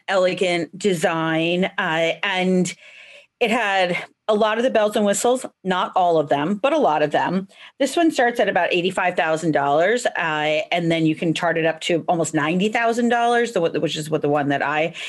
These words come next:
had. And the things that make it the different, different. So it's got a three point five liter, uh, V six engine in it, ten speed, uh, automatic, four hundred sixteen horsepower.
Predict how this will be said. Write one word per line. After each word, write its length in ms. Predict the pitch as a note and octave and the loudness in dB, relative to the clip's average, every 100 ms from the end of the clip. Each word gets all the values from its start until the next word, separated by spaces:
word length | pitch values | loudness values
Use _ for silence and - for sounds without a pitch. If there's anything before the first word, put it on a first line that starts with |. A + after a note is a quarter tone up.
| - - | -12 -6
had. 480 | C4+ C4 C4 B3+ C4 _ _ _ - | -2 0 0 -2 -6 _ _ _ -2
And 220 | A3+ G#3+ G3+ | 0 0 0
the 100 | A3 | 0
things 260 | D4+ D#4+ D#4 | 2 2 2
that 100 | C4 | 2
make 160 | B3 | 0
it 80 | G#3+ | -2
the 60 | F#3+ | -2
different, 480 | G3 - - F#3 | -2 -2 -6 -4
different. 320 | A3 F#3+ - G3 | -4 -4 -2 0
So 40 | |
it's 120 | F3+ | 0
got 120 | A3+ | 2
a 60 | G#3+ | 0
three 160 | G#3 B3 | 0 -2
point 300 | D4+ C4+ G#3+ | -2 -2 -2
five 240 | F#3 F3 | -2 0
liter, 360 | F3 E3+ E3+ E3 - - - | 0 0 -2 -4 -16 -14 -4
uh, 260 | E3+ F3 D#3+ | 0 2 2
V 100 | F#3+ | 0
six 240 | G3 A#3 - | -2 -2 0
engine 320 | F3+ E3+ E3 | 0 0 0
in 140 | E3 | 0
it, 240 | E3 E3+ - | 0 -2 -2
ten 200 | F#3+ F#3+ | -4 -4
speed, 560 | - G#3 F#3+ F#3 F3 - | -4 -2 0 0 -2 -4
uh, 280 | D#3+ D#3 - | -2 -2 -2
automatic, 640 | F#3+ F3+ F3 E3+ E3+ E3+ - | -2 0 0 0 0 -2 -2
four 220 | G3+ G3 | 0 0
hundred 180 | F#3 F3+ | 0 -2
sixteen 480 | F3+ - - F3+ | -4 -6 -4 -2
horsepower. 960 | E3 G3 F3+ - - E3+ D#3+ D#3+ D#3+ | -2 0 -2 -4 -6 -2 2 2 2